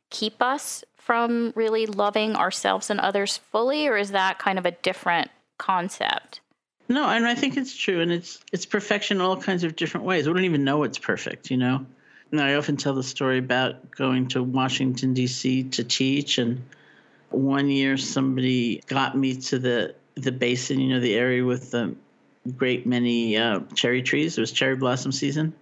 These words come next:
Speaker 2: And we actually, like, got there, which was, like, a big ordeal in terms of scheduling and things like that. But, you know, we're standing there, and I just thought it was so beautiful, just these exquisite, delicate pink blossoms, which I just thought were, were so lovely.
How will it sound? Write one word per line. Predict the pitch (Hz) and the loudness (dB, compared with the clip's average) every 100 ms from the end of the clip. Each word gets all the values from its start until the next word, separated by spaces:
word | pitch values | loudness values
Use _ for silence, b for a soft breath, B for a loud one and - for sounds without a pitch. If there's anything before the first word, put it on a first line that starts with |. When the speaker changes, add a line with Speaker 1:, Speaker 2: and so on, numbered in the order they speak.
| b b - | b b -2
Speaker 2:
And | 135 131 131 104 - | 2 2 2 -2 -4
we | - 135 | 0 0
actually, | 131 127 | 0 0
like, | 107 98 | 0 -2
got | 117 113 - | -2 -4 -2
there, | 123 123 | 0 0
which | 123 113 - | 0 -2 -4
was, | 113 | -4
like, | 107 110 | -4 -4
a | |
big | 107 110 120 | -4 -4 -4
ordeal | 85 107 107 107 110 113 | -2 -2 0 0 2 0
in | 87 - | -2 -2
terms | - 113 104 | -2 -2 -2
of | |
scheduling | 107 - - 104 113 110 | -2 -2 0 0 0 0
and | 117 | 0
things | 110 117 | 0 0
like | 110 117 | 0 2
that. | 117 123 | 0 0
But, | 113 - B B B B B - | -2 -6 B B B B B 0
you | |
know, | 175 | 2
we're | 180 | 2
standing | - 156 160 180 | 0 2 2 4
there, | 156 | 4
and | 135 135 | 2 2
I | 147 | 0
just | 143 - | -4 -4
thought | 147 127 | 0 0
it | 131 | 0
was | 131 127 | -2 -2
so | - - 165 165 156 156 147 147 | -4 -2 0 2 2 2 2 0
beautiful, | 147 156 160 - 107 | 0 0 0 0 -2
just | 120 139 131 - B B B B B _ | 0 -2 -2 -8 B B B B B _
these | 151 139 | -2 0
exquisite, | 135 135 - - - 165 175 151 - - | -2 -2 -4 -4 0 0 2 0 -2 -4
delicate | 139 127 139 135 127 - | 0 2 0 -2 -4 -4
pink | 139 131 127 | -4 -4 -2
blossoms, | 123 127 - 110 113 | 0 0 -4 -8 -6
which | 117 - | -4 -2
I | 131 | -2
just | 135 - | -4 -4
thought | 139 | -2
were, | 127 131 127 B B B B - | 0 0 -2 B B B B -4
were | |
so | - - 185 180 170 | -2 0 2 2 2
lovely. | 143 131 135 147 131 110 110 | 2 2 2 2 0 0 -4